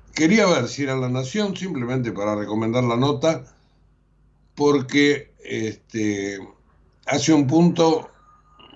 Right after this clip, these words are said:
muy fuerte sobre esto que es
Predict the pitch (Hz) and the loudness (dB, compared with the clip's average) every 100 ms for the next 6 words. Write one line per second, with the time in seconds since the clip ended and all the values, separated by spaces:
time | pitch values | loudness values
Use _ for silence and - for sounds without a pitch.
0 | - - - 120 156 196 220 - 220 135 | -20 -20 -14 -6 -2 2 2 2 2 2
1 | 123 123 175 170 - 165 160 165 156 160 | 0 -2 -4 -6 -2 0 2 2 0 -2
2 | - 170 131 131 139 143 - | -4 -6 -2 0 0 -2 -10